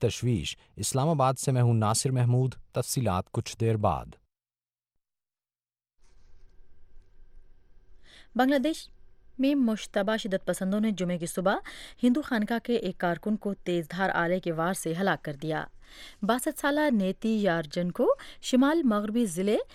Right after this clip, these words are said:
Speaker 2: پینا میں اس وقت نامعلوم افراد نے تیز دھار آلے سے حملہ کر کے ہلاک کیا جب وہ پیدل جا رہے تھے۔ کسی بھی گروپ نے اس واقعے کی ذمہ داری قبول نہیں کی۔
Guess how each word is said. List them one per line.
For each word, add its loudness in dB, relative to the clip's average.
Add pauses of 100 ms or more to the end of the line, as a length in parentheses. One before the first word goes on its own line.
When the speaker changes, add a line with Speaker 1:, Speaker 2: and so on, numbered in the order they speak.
(200)
Speaker 2:
پینا 4
میں 4
اس -6
وقت -2
نامعلوم 0
افراد -2
نے 0
تیز -2
دھار -2
آلے 0
سے -4
حملہ -2
کر -4
کے -4
ہلاک -2
کیا 2 (320)
جب 4
وہ 2
پیدل 0
جا -4
رہے -6
تھے۔ -6 (360)
کسی 0
بھی 2
گروپ 2
نے 6
اس -2
واقعے -2
کی -4
ذمہ -4
داری -2
قبول -4
نہیں -2
کی۔ -8